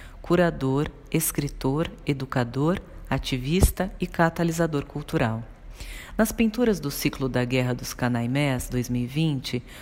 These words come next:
produzidas especificamente para a trigésima quarta Bienal, o artista evoca a figura dos canaimés, espíritos ambivalentes que protegem seus territórios dos inimigos, mas podem provocar também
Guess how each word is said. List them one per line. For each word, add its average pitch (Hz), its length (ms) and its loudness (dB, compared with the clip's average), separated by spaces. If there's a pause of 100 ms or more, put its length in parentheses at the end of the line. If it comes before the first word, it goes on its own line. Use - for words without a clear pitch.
(120)
produzidas 147 640 4
especificamente 139 1000 0
para 170 180 4
a - 20 2
trigésima 127 520 -2
quarta 123 340 -4
Bienal, 131 580 0 (340)
o - 60 4
artista 190 480 2
evoca 175 340 2
a - 20 -4
figura 170 400 2
dos 214 480 -2
canaimés, 208 920 0 (320)
espíritos 220 720 2
ambivalentes 202 880 2 (280)
que 170 100 2
protegem 190 540 4
seus - 260 -2
territórios 156 640 2
dos 156 180 -6
inimigos, 139 760 0 (320)
mas 202 160 6
podem 151 340 4
provocar 151 640 2
também 190 500 2